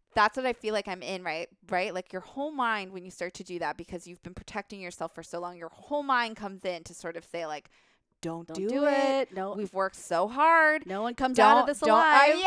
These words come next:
Speaker 1: yeah. No one,
Speaker 2: <laughs>
Speaker 1: no one just, just, no, we
Speaker 2: Yeah.
Speaker 1: built all these defenses
Speaker 2: Yeah.
Speaker 1: for you to make you feel more safe. So it's, I had another dream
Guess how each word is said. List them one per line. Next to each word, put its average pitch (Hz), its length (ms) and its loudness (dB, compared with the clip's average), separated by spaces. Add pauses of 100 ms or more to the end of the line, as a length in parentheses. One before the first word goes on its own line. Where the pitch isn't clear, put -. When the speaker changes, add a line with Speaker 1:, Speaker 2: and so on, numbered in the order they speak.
(220)
Speaker 1:
yeah. 392 240 10 (240)
No 320 140 4
one, 311 140 4
Speaker 2:
<laughs> 349 180 -6
Speaker 1:
no 311 80 -4
one 262 100 -12
just, 269 360 -2
just, 240 320 -4
no, 330 280 4
we 277 60 -2
Speaker 2:
Yeah. - 20 -8
Speaker 1:
built 208 240 0
all 214 160 4
these 262 180 -8
defenses 277 800 0
Speaker 2:
Yeah. 208 240 -6
Speaker 1:
for 233 240 -2
you 302 460 -4
to 254 120 -10
make 233 260 -8
you 240 220 -12
feel 214 380 -8
more 196 220 -12
safe. 165 460 -10 (560)
So 262 180 2
it's, 247 300 -4
I 262 100 -2
had 311 200 -2
another 269 420 -2
dream 196 600 -14